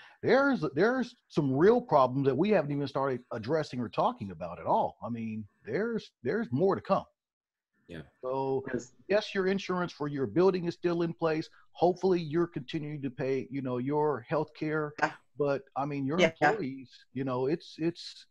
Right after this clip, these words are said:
Speaker 1: it is still, the, it's gonna be the wild, wild west. Like I said, I don't know where all this is going to land. And I'm hoping, you know, my business is around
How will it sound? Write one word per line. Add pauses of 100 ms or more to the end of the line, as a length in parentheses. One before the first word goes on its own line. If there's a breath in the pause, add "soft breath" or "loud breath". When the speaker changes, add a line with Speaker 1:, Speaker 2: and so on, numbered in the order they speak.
Speaker 1:
it
is
still,
the, (100)
it's
gonna
be
the
wild,
wild
west.
Like
I
said,
I
don't
know (380 soft breath)
where
all
this
is
going
to
land. (100)
And (440 soft breath)
I'm
hoping,
you
know,
my
business
is
around